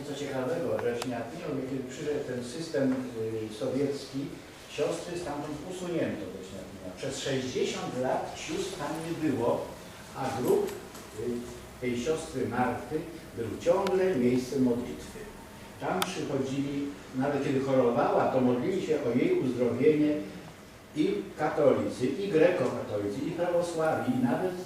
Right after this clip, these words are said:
Żydzi. Wszyscy. Bo taki miała jakiś, tak sobie zyskała u nich tą sympatię przez swoje serce, przez swoje powołanie. I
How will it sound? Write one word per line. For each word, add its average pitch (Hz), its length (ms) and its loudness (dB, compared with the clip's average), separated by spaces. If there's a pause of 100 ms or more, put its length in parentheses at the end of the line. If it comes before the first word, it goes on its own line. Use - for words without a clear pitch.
(360)
Żydzi. 131 380 2 (840)
Wszyscy. - 520 -4 (480)
Bo 117 80 -6
taki 160 400 -2
miała 147 300 4
jakiś, 143 340 2 (680)
tak 131 140 -4
sobie 131 240 -2
zyskała 156 640 -2
u 151 80 0
nich 156 200 -4
tą 135 120 0
sympatię 123 480 0
przez 131 180 -4
swoje 120 360 0
serce, 117 440 0
przez 123 120 -8
swoje 127 180 2
powołanie. 113 600 -2 (500)
I 127 280 4